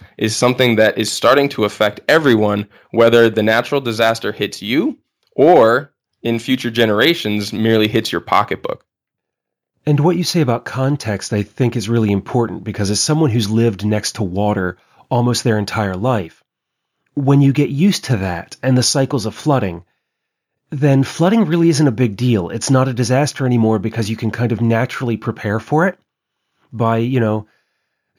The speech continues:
Speaker 2: keeping some extra water on hand, some extra food that you know that your family's going to eat, making sure that your home is not in the floodplain, even if your property may be, and taking all kinds of these little steps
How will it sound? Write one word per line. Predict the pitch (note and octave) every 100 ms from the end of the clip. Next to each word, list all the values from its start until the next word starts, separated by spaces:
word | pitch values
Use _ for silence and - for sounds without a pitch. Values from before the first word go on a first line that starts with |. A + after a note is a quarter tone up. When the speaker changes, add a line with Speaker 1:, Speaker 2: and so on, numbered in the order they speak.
| -
Speaker 2:
keeping | - C3+ C#3
some | C3
extra | C3 - B2
water | A2+ A2+ A#2
on | A2+
hand, | F#2+ A#2 A2+ A2 A2
some | - A2
extra | G#2 - G2+
food | - C3 A#2
that | A2
you | A2+
know | G#2+
that | F2+
your | A2
family's | - A2 G#2+ -
going | G#2+ G2
to | - -
eat, | D#3 C#3 - - _ _ -
making | B2+ A#2+ B2
sure | - C#3+ B2+
that | A#2
your | A2+
home | - C3 B2 A#2+
is | G#2
not | A2+ A2
in | G#2
the | -
floodplain, | - B2 A#2+ - B2+ A#2+
even | A2 A2+
if | A2+ A2
your |
property | - A#2+ A2+ G#2+
may | G#2 C3 B2
be, | C3+ C3 A#2+ _ _ _ _ _ _ _ _ _ -
and | C3
taking | B2 D#3 D3+ D3+
all | D#3+
kinds | F3 F3 E3 C3
of | A#2 - _ _ _
these | E3+ D3
little | C3 D#3 G#3 F3
steps | - G#2 F2+ - -